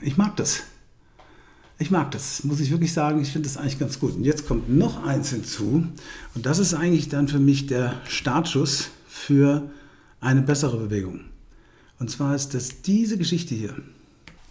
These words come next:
Dieser Downtrend hier ist viermal berührt worden. Der hat also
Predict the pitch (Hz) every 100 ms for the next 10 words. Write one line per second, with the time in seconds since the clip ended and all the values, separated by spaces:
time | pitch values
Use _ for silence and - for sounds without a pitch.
0 | - 185 214 226 180 170 196 165 127 131
1 | 127 170 139 - - - - 165 - 202
2 | 196 190 185 185 202 202 151 117 104 -
3 | - - - - 123 156 156 160